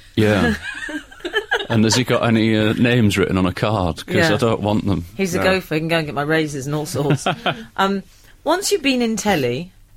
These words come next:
Speaker 2: or are
Speaker 1: Mm-hmm.
Speaker 2: officially famous,
Speaker 3: Mm-hmm.
Speaker 2: is it true you're more likely to get approximately thirty-two percent more laughs because the audience assume that you are funny,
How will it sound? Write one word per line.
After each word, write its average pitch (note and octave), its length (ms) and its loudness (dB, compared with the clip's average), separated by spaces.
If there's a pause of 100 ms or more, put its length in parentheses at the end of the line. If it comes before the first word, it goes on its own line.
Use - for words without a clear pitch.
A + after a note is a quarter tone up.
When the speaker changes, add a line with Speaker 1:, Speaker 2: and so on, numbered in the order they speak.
(300)
Speaker 2:
or - 140 4
are D#3 80 4
Speaker 1:
Mm-hmm. D#3 80 2
Speaker 2:
officially D#3+ 420 -4
famous, C3 600 -8 (160)
Speaker 3:
Mm-hmm. F#2+ 360 -10
Speaker 2:
is B3+ 120 0
it - 140 0
true E3 480 0 (340)
you're G3 180 0
more G#3+ 280 2
likely F#3+ 400 0
to E3 100 -12
get E3+ 140 -2
approximately E3+ 540 -6
thirty-two G#3+ 760 0
percent E3 320 -4
more D#3 200 -4
laughs C3+ 340 -2
because - 240 -6
the - 100 -4
audience F3+ 440 -2
assume E3 460 -4
that C3+ 120 -4
you A#2 100 -6
are B2 60 -4
funny, A#2+ 440 -6